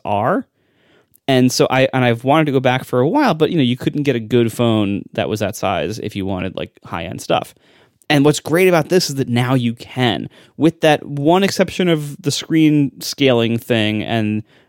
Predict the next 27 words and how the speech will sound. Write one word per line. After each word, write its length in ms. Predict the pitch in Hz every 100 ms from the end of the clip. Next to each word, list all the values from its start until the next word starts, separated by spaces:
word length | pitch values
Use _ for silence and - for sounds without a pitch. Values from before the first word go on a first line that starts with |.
| _
the 100 | 117
sizing 480 | - 131 131 117 113
of 80 | 110
elements 340 | 113 101 107
on 100 | 113
screen, 380 | - 117 101 104
which 300 | 92 - -
we'll 200 | 135 131
see 260 | 127 - 165
how 80 | 139
that 160 | 123
plays 240 | - 123 113
out 140 | 67
in 80 | 107
practice, 520 | - 113 - 165 - - _ _ _ _
with 320 | - 117 202 -
that 180 | 180
exception, 560 | 156 - 175 - - - - _ _ _ _
you're 100 | 143
not 100 | 151
really 140 | 156 139
giving 300 | 139 143 135
up 180 | - _ -
anything 320 | 123 113 104
else. 320 | 98 - - - _ -
And 160 | 110
that's 320 | 123 123 -